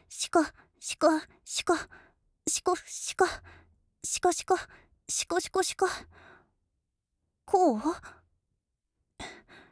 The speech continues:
すっごいぐちょぐちょ。え？マンコの匂い？何言って。あ、そっ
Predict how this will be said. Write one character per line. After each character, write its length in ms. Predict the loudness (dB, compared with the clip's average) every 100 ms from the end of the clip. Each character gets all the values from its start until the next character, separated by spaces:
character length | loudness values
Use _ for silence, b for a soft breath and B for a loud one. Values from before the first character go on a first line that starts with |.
| B _
す 300 | -6 -2 0
っ 40 | -2 2
ご 140 | 6 6
い 100 | 4
ぐ 120 | 2
ち 120 | 0
ょ 40 |
ぐ 120 | 0 0
ち 140 | 0
ょ。 20 |
え？ 2000 | -2 -4 -10 -18 -20 -20 _ _ _ _ _ _ _ 0 0 0 -6 -20 _ _ -2
マ 280 | 2 4 4
ン 80 | 4
コ 120 | 6
の 120 | 6
匂 280 | 6 2 2
い？ 280 | 2 0 -4 b b _ _ -4
何 280 | 2 2 4 4
言 100 | 2
っ 40 | 0
て。 100 | -2 -2 -2 -8 b b b b _ _ _ _ _ 0
あ、 200 | 2 2
そ 460 | -2 -12 -10 0
っ 40 | 0